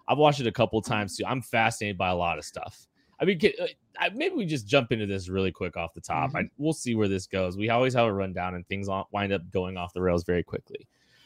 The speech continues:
Speaker 1: But I am just so fascinated by that offense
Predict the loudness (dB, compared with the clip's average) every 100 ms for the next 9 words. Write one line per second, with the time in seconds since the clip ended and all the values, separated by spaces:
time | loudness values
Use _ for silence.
0 | _ _ 8 10 10 12 12 12 12 8
1 | 2 2 0 2 4 6 4 2 2 2
2 | -2 -2 0 -2 -2 -4 -6 -8 -14 -14
3 | -16 -16